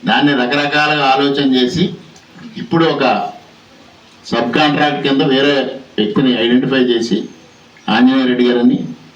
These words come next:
రావులపాలెం, ఆయన ఇప్పుడు వస్తున్నారు, ఒక పావు గంటలు ఇక్కడికి వస్తారు, వారు చేసేటట్టుగాను, ఆయన ద్వారా బిల్స్ వచ్చిన తర్వాత ఇచ్చేటట్టుగాను వీళ్ళిద్దరి మధ్యన ఒక అగ్రిమెంట్ ఏర్పాటు చేసి ఆ డిపార్ట్‌మెంట్ అందరినీ కూర్చోబెట్టి మొన్న రాత్రి రాజమండ్రిలో ఫైనలైజ్ చేయడం జరిగింది.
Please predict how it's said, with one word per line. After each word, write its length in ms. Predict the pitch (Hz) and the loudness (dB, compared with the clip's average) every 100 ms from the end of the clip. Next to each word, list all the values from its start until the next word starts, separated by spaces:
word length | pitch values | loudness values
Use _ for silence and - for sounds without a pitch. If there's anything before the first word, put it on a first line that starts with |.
| - - 104 | -20 -6 -2
రావులపాలెం, 500 | 117 123 123 120 113 | 2 2 2 0 2
ఆయన 200 | 107 92 | 2 0
ఇప్పుడు 240 | 80 104 | 0 0
వస్తున్నారు, 380 | 104 127 120 101 | 0 2 2 2
ఒక 180 | 98 101 | 0 0
పావు 260 | 107 110 | 0 0
గంటలు 160 | 117 107 | 0 0
ఇక్కడికి 240 | 104 95 | 0 0
వస్తారు, 400 | 95 85 90 - - - - - - - - | 0 0 -2 -2 -8 -16 -20 -20 -20 -20 -4
వారు 260 | 87 - 147 | 0 2 2
చేసేటట్టుగాను, 1200 | 139 135 135 147 151 139 135 127 135 131 196 - - - | 0 2 2 2 0 0 0 2 2 0 -2 -4 -10 -4
ఆయన 280 | 110 123 127 | 0 2 2
ద్వారా 280 | 127 127 139 | 2 0 0
బిల్స్ 280 | 131 127 143 | 0 0 0
వచ్చిన 260 | 131 135 | 0 0
తర్వాత 260 | 131 131 123 | 2 0 -2
ఇచ్చేటట్టుగాను 840 | 113 - 127 127 127 123 127 185 - - - - - 92 | -4 -2 0 0 2 2 2 -2 -4 -14 -20 -20 -8 -2
వీళ్ళిద్దరి 420 | 104 104 135 139 | 0 0 0 0
మధ్యన 280 | 139 135 127 | 0 0 0
ఒక 80 | |
అగ్రిమెంట్ 440 | 110 120 127 135 123 | 0 0 0 2 2
ఏర్పాటు 380 | 123 - 123 120 | 0 0 0 2
చేసి 300 | 117 - 156 | 0 0 -2
ఆ 120 | 196 - | -2 -4
డిపార్ట్‌మెంట్ 540 | 107 - 247 131 123 | -2 -2 0 0 0
అందరినీ 340 | 107 110 120 117 | 0 -2 -2 0
కూర్చోబెట్టి 500 | 107 110 113 113 98 | -2 -2 -2 0 0
మొన్న 220 | 110 107 | -2 0
రాత్రి 360 | 101 120 - | -2 -2 -2
రాజమండ్రిలో 580 | 117 113 117 117 113 131 | -2 -2 -2 -2 -2 -4
ఫైనలైజ్ 500 | - 110 110 113 110 | -4 -6 -4 -4 -2
చేయడం 180 | 110 107 | -2 0
జరిగింది. 460 | 104 104 107 185 | 0 0 -2 -6